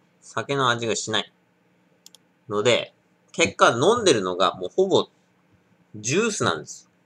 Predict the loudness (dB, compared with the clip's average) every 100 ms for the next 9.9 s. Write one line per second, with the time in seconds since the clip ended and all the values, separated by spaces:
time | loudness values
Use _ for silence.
0 | _ -6 -2 -2 2 2 6 4 6 2
1 | 4 2 2 0 0 0 0 0 -2 0
2 | 8 8 6 -4 -4 -6 -6 -4 -4 -4
3 | -6 -2 -2 -2 -4 -2 -2 -2 -4 -8
4 | -12 _ _ _ _ _ _ _ _ _
5 | _ _ -12 -10 -10 -12 _ _ _ -8
6 | -4 -2 -4 -6 -2 -2 -2 -6 -4 -8
7 | _ _ _ _ _ _ _ _ _ _
8 | _ _ _ _ _ -18 -16 -8 -4 -4
9 | -4 -2 0 4 6 4 0 -2